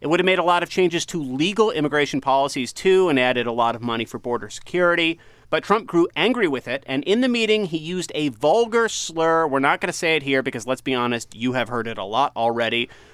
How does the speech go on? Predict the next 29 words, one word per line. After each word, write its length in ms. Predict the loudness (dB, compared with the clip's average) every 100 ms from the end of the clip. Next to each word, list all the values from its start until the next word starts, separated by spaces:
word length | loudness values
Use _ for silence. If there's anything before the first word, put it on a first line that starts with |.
| -6
But 140 | -4 0
basically 460 | 0 0 0 2
what 160 | 2 0
he 80 | 0
did 160 | -2
was 180 | -4 -10
question 600 | -6 -2 -2 -2 -6 -2
why 260 | 0 0 0
the 100 | -6
U 260 | -6 0 2
S 260 | 2 -2 -16 _
wanted 340 | -2 0 0 -2
to 100 | -2
let 220 | 0 2
in 140 | 0
immigrants 420 | 0 -2 -2 -4 -4
from 220 | -8 -8
Haiti 380 | -6 -2 0 0
and 80 | 0
many 240 | 0 0 0
African 440 | -2 -2 -2 2
nations, 560 | 2 0 -2 -4 -4 -6
which 200 | -6 -2
he 80 | -2
disparaged, 760 | -4 -2 0 2 2 -2 -10 -20 -20 -8
instead 340 | -6 0 0
of 60 | 2
from 180 | -2 0
places 540 | 2 2 2 0 -2